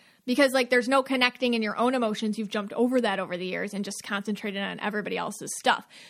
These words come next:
You're basically just a feelings robot to everyone else's feelings. You modify yourself constantly. So you're constantly living outside of yourself.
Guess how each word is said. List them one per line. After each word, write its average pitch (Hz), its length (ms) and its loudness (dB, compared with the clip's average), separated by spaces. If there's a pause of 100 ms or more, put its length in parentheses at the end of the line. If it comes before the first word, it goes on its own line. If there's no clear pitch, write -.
(120)
You're 254 140 4
basically 262 640 2
just 220 340 0
a 220 60 0
feelings 226 580 2
robot 147 560 -4 (220)
to - 180 -2
everyone 254 440 4
else's 214 520 -2
feelings. 240 680 2
You 233 80 4
modify 226 540 4
yourself 208 440 0
constantly. - 800 -4
So 254 140 -4
you're 233 140 2
constantly 247 680 -2
living 247 260 2
outside 220 400 0
of 208 80 -4
yourself. - 560 -4